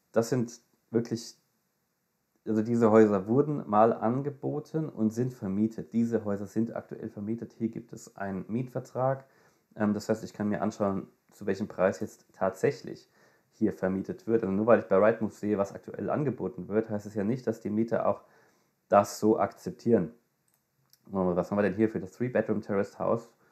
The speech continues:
Fünf fünfunddreißig per month. Ähm, sieht natürlich nicht schlecht aus,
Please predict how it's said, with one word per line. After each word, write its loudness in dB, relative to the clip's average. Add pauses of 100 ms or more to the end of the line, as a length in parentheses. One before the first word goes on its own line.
(400)
Fünf 0
fünfunddreißig -2 (200)
per -2
month. -6 (800)
Ähm, 0
sieht -8
natürlich -6
nicht -12
schlecht -4
aus, 0